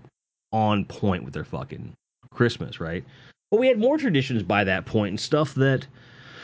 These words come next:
you know, not everyone does things the same way around the holidays, right? And when we'd stay anywhere else for Christmas, it was not the fucking same. We would insist on certain things to a certain degree,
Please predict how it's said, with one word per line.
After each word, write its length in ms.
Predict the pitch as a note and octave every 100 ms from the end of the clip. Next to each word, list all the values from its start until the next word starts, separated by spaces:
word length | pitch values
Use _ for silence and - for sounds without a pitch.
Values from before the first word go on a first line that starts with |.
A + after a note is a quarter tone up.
| - - - _ _ - - -
you 140 | - G3
know, 100 | F#3+
not 180 | G3+ A3
everyone 440 | A#3 B3 A3+ G#3
does 300 | F#3+ G3 G3
things 260 | F3 F3+ D#3
the 80 |
same 340 | C#3+ F3 D#3+ D3
way 180 | C#3 C#3
around 220 | C#3 B2
the 60 |
holidays, 600 | A2 A#2 A#2+ G2+ E2 D2
right? 300 | F2 G2 G#2+ -
And 120 | A#2
when 120 | C3
we'd 180 | D3+ D3+
stay 260 | - G3+ F#3
anywhere 380 | F3+ D#3+ C#3+
else 160 | C#3 D#3
for 100 | C#3+
Christmas, 420 | - D#3+ C#3 G#2
it 120 | B2+
was 280 | G#2+ A#2+ B2
not 380 | A2 A2+ A#2+ -
the 80 | G2
fucking 380 | - G2 F2 F2+
same. 440 | - G2+ E2+ D#2
We 120 | B2+
would 140 | D#3 C3+
insist 420 | A#2+ - D3+ C3+
on 120 | A2+
certain 340 | - A#2+ G2+
things 360 | G2+ A2+ A2 G#2
to 120 | -
a 40 | G2
certain 380 | - A2+ F#2+ F#2
degree, 680 | F2+ F2+ G#2+ A#2 A3+ C#4+